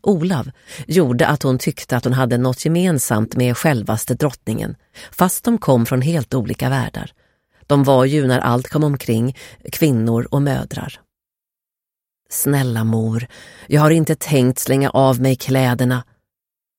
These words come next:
sa Mattias med den där lite främmande klangen bakom orden. De kom lite långsammare än de hade gjort när han fortfarande bodde i Målselv.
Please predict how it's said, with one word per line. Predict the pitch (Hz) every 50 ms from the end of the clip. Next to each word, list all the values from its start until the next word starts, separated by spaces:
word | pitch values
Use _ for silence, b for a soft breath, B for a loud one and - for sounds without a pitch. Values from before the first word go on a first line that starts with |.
| _ -
sa | - - 120 107
Mattias | 117 120 120 - - 139 120 113 120 120 123 - - - B B B B B B
med | B 135 139
den | 151 147
där | 135 135 123 120
lite | 120 127 123 - 131 127
främmande | 123 - - 190 185 165 135 127 131 139 143 170
klangen | - - - 120 104 110 110 110 110 117 117
bakom | 127 123 - - 147 143
orden. | - - - 156 - - - 160 - _ _ _ _ _ _ _ _ _ _ _ _ _
De | - 165 165 160
kom | - - 160 151 151 151
lite | 151 165 160 - 180
långsammare | 180 202 185 160 143 131 - - 208 220 208 165 135 127
än | 117 123
de | 127 131
hade | 131 131 123 131
gjort | 127 120 120 117 113 - -
när | - 120
han | 123 127 123
fortfarande | - - 151 - - - 139 131 135 139
bodde | 135 151 147 135 117 123 107 -
i | 123
Målselv. | 131 139 127 120 113 - - - - - 160